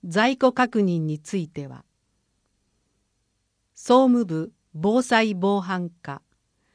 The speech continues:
電話零四二四九七の一八四七、または消費生活センター零四二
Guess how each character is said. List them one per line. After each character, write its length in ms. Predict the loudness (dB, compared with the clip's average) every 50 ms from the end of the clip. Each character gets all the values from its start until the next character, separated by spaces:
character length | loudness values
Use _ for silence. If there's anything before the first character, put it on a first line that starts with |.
| _ _ _ _
電 440 | -14 -2 2 2 4 4 2 2 0
話 280 | 0 0 -2 -2 -4 -6 _ _ _ _ _ _ _ _ _
零 380 | -2 2 2 2 4 2 2 0
四 180 | 0 0 0 -2
二 480 | -2 -4 -6 -6 -6 -6 -6 -8 -10 _ _ _ _ _ _ _ _ _ _ _ _ -2
四 340 | 2 4 4 4 4 2
九 400 | 0 -4 _ 0 0 2 2 0
七 360 | 0 -2 -2 -2 -4 -4 -6 -8
の 260 | -10 -10 -12 -14 -18 _ _ _ _ _ _
一 280 | -10 -8 -2 -2 -2
八 380 | 0 0 -4 -4 -4 -8 -8 -6
四 320 | -4 -4 -2 -2 -4 -4
七、 320 | -6 -6 -8 -10 -12 -14 -18 _ _ _ _ _ _ _ _ _ _ _ _ _ _ _ _ _ _ _ _ -6
ま 160 | -4 -4 -2
た 200 | 0 0 0 0
は 260 | 0 -2 -4 -4 -8 _ _ _ _
消 300 | -16 -4 0 2 2 2
費 240 | 2 0 -4 -4 -2
生 240 | 0 0 0 0 0
活 280 | -2 -4 -4 -6 -14
セ 200 | -8 -4 -2 -2
ン 100 | -2 -4
タ 420 | -6 _ -12 -10 -10 -10 -12 -16 _ _ _ _ _ _ _ _ _ _ _ -4
ー 40 | 0
零 320 | 2 4 4 4 2 2
四 340 | 2 0 0 -2 -4 -6 -6
二 220 | -8 -8 -10 -12